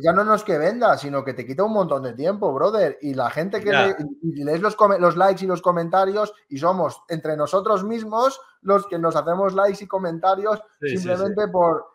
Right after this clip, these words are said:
Speaker 1: ¿sabes? Y es como, a ver, ¿nos estáis dando cuenta que tu vídeo lo han visto? Mm, vale, a lo mejor, eh, que, que me da igual porque dos clientes potenciales que lo vean, está bien, a lo mejor lo rentabilizas por ahí, eh, y está bien generar audiencias, al
Speaker 2: Sí.
Speaker 1: final yo me alimento de eso, o sea, quiero decir, yo,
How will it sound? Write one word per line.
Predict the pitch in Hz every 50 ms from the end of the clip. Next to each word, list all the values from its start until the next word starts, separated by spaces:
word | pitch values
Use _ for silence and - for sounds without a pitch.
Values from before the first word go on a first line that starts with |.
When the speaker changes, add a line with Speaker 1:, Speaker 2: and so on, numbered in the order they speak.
| _ _ -
Speaker 1:
¿sabes? | - 208 226 220 190 170
Y | 170
es | 160 -
como, | - 156 151 143 135 120 120
a | 131
ver, | 143 147 131
¿nos | 131 131
estáis | 139 139 160 165 170
dando | 175 180 180 170
cuenta | 160 170 165 156 147 143 135
que | 135 143 135
tu | 139 139
vídeo | 143 147 147 147 143 143 139
lo | 139
han | 135 135 135
visto? | 139 135 127 - 135 131 131 127 127 - _ _ _ _ _ _ _
Mm, | - 139 135 131 131 127 127 123
vale, | 131 147 139 117 110 _ _ _ _ -
a | 123
lo | 123
mejor, | 120 - - 147 151 151 - _ _ _ 131
eh, | 139 135 123 127 _ _ _ _
que, | - 143 143
que | - 147
me | 151 160
da | 175
igual | 185 180 214 208 190
porque | 170 156 - 143
dos | 131 131 160 190 208 196 175 165 139 143 - 135 131 - - - - _ _ _ - 170 - - -
clientes | - 185 180 180 175 180 165
potenciales | - 165 156 156 151 170 165 165 156 -
que | 151
lo | 147 139
vean, | 139 156 180 202 202 156
está | 127 - - 165 185
bien, | 208 226 220 180 127 113 113
a | 117
lo | 123
mejor | 120 120 - 165
lo | 185 185
rentabilizas | 180 180 180 175 175 147 147 165 175 190 190 180 -
por | 180 185 202
ahí, | 208 185 139 - _ _ _ _ _ _ _ - - _ _ _ -
eh, | 143 143 143 139 135 131
y | 135 131
está | 127 - 180 180 185
bien | 208 208 190
generar | - 190 170 165 160 156
audiencias, | 156 156 147 165 196 220 220 214 - 139 117 -
al | 123 123
Speaker 2:
Sí. | 131
Speaker 1:
final | 127 120 160 160
yo | 156 170 170
me | 180 180
alimento | 180 185 180 180 175 175 160 160 147
de | 151 160 190
eso, | 185 - 147
o | 123
sea, | - 139 127 123
quiero | 120 143 151 151
decir, | 143 - 170 151
yo, | 127 131 147 151 156 160 135 -